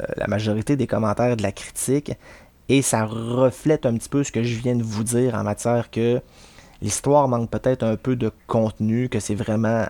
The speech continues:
un film pour enfants, que c'est vraiment un film à public cible, où on vise vraiment les amateurs du jeu, et que le moins, le, le, le, le, le, l'homme et femme normal qui ne joue pas à des jeux vidéo à tous les jours, qui ne, qui ne connaissent pas nécessairement la franchise,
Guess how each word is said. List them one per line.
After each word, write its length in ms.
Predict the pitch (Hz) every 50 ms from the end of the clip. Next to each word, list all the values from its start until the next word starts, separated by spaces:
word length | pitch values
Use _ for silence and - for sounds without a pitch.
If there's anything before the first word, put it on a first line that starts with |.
| - -
un 140 | 101 92 95
film 320 | - - 113 110 110 107
pour 280 | - - - 92 95 87
enfants, 540 | 90 90 85 80 - - - 120 123 127
que 100 | 123 -
c'est 140 | 104 - -
vraiment 300 | 101 - 90 104 110 107
un 100 | 101 90
film 380 | 87 - - - 110 110 110 101
à 80 | -
public 440 | - - - 107 104 101 87 - -
cible, 480 | - - - - - 127 131 123 107 - -
où 160 | 85 104 104
on 80 | 101 92
vise 640 | 87 - 104 110 117 131 139 135 117 107 95 92
vraiment 320 | 98 95 101 98 104 101 104
les 200 | 107 101 92 104
amateurs 600 | 98 101 98 98 - 110 107 104 104 101 - - _ _ - - - -
du 240 | 117 110 104 107 107
jeu, 340 | 98 95 104 107 113 151 165 - - - - - - - - - - - - - -
et 160 | 104 113 110
que 100 | - 113
le 240 | 110 110 104 101 107
moins, 400 | 104 113 123 110 117 120 113 104
le, 140 | 107 104
le, 140 | 95 98 78
le, 180 | 78 76 67 62
le, 180 | 60 55 53
le, 200 | 58 53 50 50 50 -
l'homme 540 | - - 78 110 117 123 127 123 110 - - - _ - -
et 80 | 110 127
femme 340 | - - 113 113 117 117 113
normal 920 | 113 110 113 113 120 120 117 110 - 113 113 107 110 123 123 113 107 107
qui 120 | - -
ne 120 | 107 107 107
joue 140 | 107 104 -
pas 160 | - 117 120
à 40 | 113
des 180 | 110 110 110
jeux 140 | 107 107 110
vidéo 380 | 101 101 104 110 113 113 113 107
à 40 |
tous 120 | 107 - 101
les 100 | 104 98
jours, 180 | 110 117 117
qui 140 | 113 - -
ne, 80 | 104 101
qui 120 | - 104
ne 80 | 101 101
connaissent 400 | - - 110 107 107 104 101 -
pas 80 | - 120
nécessairement 400 | 117 113 - - - 104 110 107
la 100 | 101 98
franchise, 680 | - - - - - 180 - 120 143 170 165 127